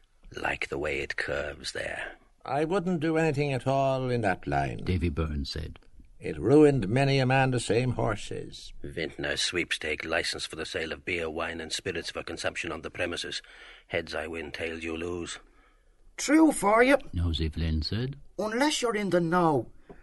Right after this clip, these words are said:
Speaker 4: There's no straight sport going now. Lenihan gets some good ones.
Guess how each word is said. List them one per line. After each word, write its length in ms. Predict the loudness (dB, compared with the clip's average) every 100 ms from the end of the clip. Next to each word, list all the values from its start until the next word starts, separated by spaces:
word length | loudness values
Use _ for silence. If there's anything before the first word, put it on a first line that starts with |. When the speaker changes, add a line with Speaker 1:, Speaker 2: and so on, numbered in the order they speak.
| -10 4
Speaker 4:
There's 220 | 6 6
no 260 | 4 4
straight 420 | 2 0 -2 -2 -2
sport 400 | 4 6 6 4
going 340 | 2 2 2
now. 280 | 0 0 -4 -10 -20 -20 _ 2
Lenihan 380 | 6 6 6 4
gets 180 | 4
some 220 | 4 -2 2
good 200 | 2 2
ones. 280 | -2 -6